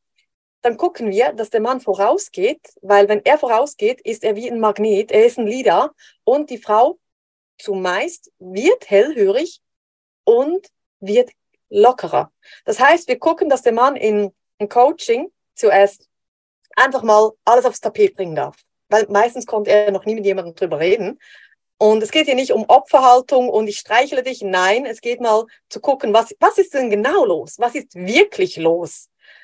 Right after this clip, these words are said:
Und dann merken viele Menschen, „Aha, äh, eigentlich habe ich ganz andere Bedürfnisse.“ Und wir beleuchten mal, wie gut bist du mit dir in Kontakt? Weil, sorry, Pornowichsen ist kein Kontakt mit sich alleine. Und wenn wir hier den Menschen durch Coaching, durch verbales Coaching,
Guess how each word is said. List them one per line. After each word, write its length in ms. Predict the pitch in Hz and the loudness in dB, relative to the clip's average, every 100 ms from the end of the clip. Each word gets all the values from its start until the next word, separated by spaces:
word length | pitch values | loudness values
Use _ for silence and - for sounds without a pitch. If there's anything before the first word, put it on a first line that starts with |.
| _ _ _ _ _ _ | _ _ _ _ _ _
Und 160 | 233 | 0
dann 120 | 247 240 | 2 4
merken 460 | 269 311 311 220 | 2 2 -2 -4
viele 180 | 277 285 | -2 0
Menschen, 320 | 262 269 247 | 2 0 -4
„Aha, 540 | 214 339 226 - 196 196 | -4 0 0 2 2 2
äh, 20 | |
eigentlich 300 | 226 294 269 | 0 -2 -4
habe 100 | 220 | -10
ich 60 | 208 | -6
ganz 240 | 285 403 | -4 -4
andere 260 | - 185 180 | -4 -6 -8
Bedürfnisse.“ 640 | 190 214 - 277 - 339 | -4 -4 -4 -10 -4 -4
Und 520 | - 226 226 226 - - _ _ - | -2 -2 -2 -6 -12 -20 _ _ -8
wir 120 | 226 | 0
beleuchten 400 | 320 320 311 285 | 2 2 0 0
mal, 220 | 269 254 | 2 2
wie 100 | 226 | 0
gut 200 | 247 285 | -8 -8
bist 180 | 262 - | -8 -8
du 40 | 220 | -6
mit 200 | 208 - | -4 2
dir 120 | 302 | 2
in 100 | 202 | 0
Kontakt? 580 | 190 165 170 151 - - | -6 -6 -4 -4 -8 -8
Weil, 400 | 185 196 190 - | 2 4 4 2
sorry, 300 | - 226 240 | 0 0 0
Pornowichsen 680 | 220 220 233 240 247 - 254 | 0 0 2 2 0 -2 -10
ist 220 | - 202 - | -6 -6 -4
kein 220 | 214 202 | -6 -4
Kontakt 600 | 190 165 202 175 - - | -8 -6 -4 -4 -8 -18
mit 200 | 180 - | -18 -10
sich 240 | 185 - _ _ - | -10 -10 _ _ -6
alleine. 360 | 196 208 160 - _ _ _ _ _ _ _ _ | 0 0 -2 -12 _ _ _ _ _ _ _ _
Und 140 | 214 | 0
wenn 160 | 233 233 | 0 0
wir 120 | 240 | -6
hier 180 | 233 294 | -8 -6
den 160 | 269 214 | -4 -2
Menschen 460 | 226 320 - 208 | -2 -2 -6 -6
durch 360 | 220 320 403 - | -2 0 0 0
Coaching, 420 | 226 254 - 190 | 2 2 0 -4
durch 140 | 165 | 0
verbales 460 | 180 180 185 302 339 | 2 2 2 0 -2
Coaching, 560 | 320 302 320 - 311 | 0 0 0 -8 -8